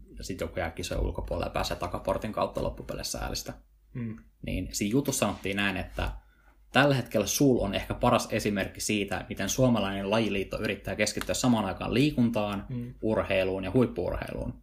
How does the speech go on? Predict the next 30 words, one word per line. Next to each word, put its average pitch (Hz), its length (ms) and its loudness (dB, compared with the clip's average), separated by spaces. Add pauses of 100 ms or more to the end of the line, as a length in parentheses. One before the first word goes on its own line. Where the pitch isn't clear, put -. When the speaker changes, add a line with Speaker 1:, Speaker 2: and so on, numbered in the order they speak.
Speaker 2:
Mm. 117 80 -4 (380)
Speaker 1:
Vain 139 200 4
epäonnistukseen 107 720 0
pahoin 104 260 0
siinä 95 240 -4
näkyvimmässä 98 600 0
kategoriassa. - 640 -4 (1000)
Jos 98 120 -6
me 107 60 -2
vaihtaa 117 240 6
sulin 135 280 6
tilassa 98 280 2
Seul, 101 360 4 (200)
Speaker 2:
Mm. 131 180 -2 (840)
Speaker 1:
ja - 100 -12
puhutaan, 95 640 0 (640)
yrittää 98 320 2
keskittyä - 280 -8
samaan 107 260 0
aikaan 98 180 2
liikuntaan, 98 760 2
eli - 120 -20
pelaamiseen, 95 760 -2
Speaker 2:
Mm. 120 240 -2 (400)
Speaker 1:
harrastetoimintaan 92 960 -2
ja - 100 -8
kilpapelaamiseen, - 720 -2
Speaker 2:
Mm. - 60 -20 (120)
Speaker 1:
huippu-urheiluun, - 720 -4 (280)
Speaker 2:
Mm. 62 120 -4